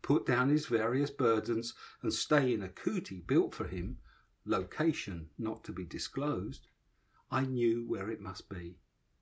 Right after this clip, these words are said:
Where better than overlooking one of those lakes with the forest of Khao Yai National Park rising behind it? And who better to build it for him? Then the year before I went to Kailash,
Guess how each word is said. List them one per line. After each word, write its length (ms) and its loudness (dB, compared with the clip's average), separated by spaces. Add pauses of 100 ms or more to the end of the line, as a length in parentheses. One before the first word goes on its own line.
(460)
Where 320 2
better 520 -6 (280)
than 260 -2
overlooking 640 6
one 120 -6
of 100 -8
those 260 0
lakes 460 0
with 100 -12
the 80 -6
forest 540 -4
of 160 -6
Khao 340 -4
Yai 300 -4
National 460 -6
Park 420 -8 (400)
rising 460 -4
behind 460 -4
it? 240 -4 (840)
And 100 6
who 200 0
better 380 -2
to 140 -10
build 360 2
it 120 -8
for 200 -10
him? 180 -10 (1500)
Then 200 6
the 80 4
year 300 2
before 360 -2
I 100 -4
went 320 -2
to 80 -2
Kailash, 680 -10